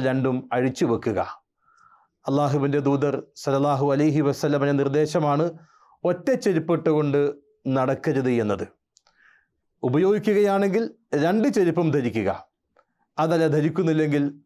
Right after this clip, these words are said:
രണ്ടും ധരിക്കാതിരിക്കുക. ഒരു ചെരുപ്പ് ധരിച്ച് ഒരു കാല് ചെരുപ്പില്ലാത്ത രൂപത്തിൽ നടക്കരുത് എന്നതാണ് പ്രവാചകൻ സല്ലല്ലാഹു അലൈഹി വസല്ലമിൻ്റെ നിർദ്ദേശം.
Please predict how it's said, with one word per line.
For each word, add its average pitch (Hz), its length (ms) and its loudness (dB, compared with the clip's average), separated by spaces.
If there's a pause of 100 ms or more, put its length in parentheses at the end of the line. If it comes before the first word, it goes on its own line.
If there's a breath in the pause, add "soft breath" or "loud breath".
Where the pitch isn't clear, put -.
(160)
രണ്ടും 143 420 0
ധരിക്കാതിരിക്കുക. 113 720 -2 (840 soft breath)
ഒരു 160 140 2
ചെരുപ്പ് 151 420 0
ധരിച്ച് 147 360 0 (340)
ഒരു 147 200 2
കാല് 151 280 0
ചെരുപ്പില്ലാത്ത 143 680 0
രൂപത്തിൽ 131 380 0 (500 soft breath)
നടക്കരുത് 160 600 0
എന്നതാണ് 127 480 2 (480 soft breath)
പ്രവാചകൻ 127 540 0
സല്ലല്ലാഹു 123 540 0
അലൈഹി 120 280 2
വസല്ലമിൻ്റെ 113 540 0
നിർദ്ദേശം. 131 540 0